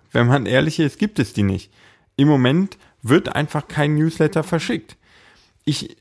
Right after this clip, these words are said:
ich habe einen sehr hohen Anspruch an den Newsletter, denn ich finde, nach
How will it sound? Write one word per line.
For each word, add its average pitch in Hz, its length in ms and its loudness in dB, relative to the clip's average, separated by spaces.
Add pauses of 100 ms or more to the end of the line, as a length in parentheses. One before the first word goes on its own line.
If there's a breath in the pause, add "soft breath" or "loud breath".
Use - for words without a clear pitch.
(240)
ich 139 120 -2
habe - 140 0
einen 196 160 2
sehr 185 180 4
hohen 180 180 2
Anspruch - 360 -4
an 151 120 0
den 147 120 0
Newsletter, 147 460 0
denn 120 160 -2
ich 131 100 -4
finde, 175 380 0 (260 loud breath)
nach 170 540 -2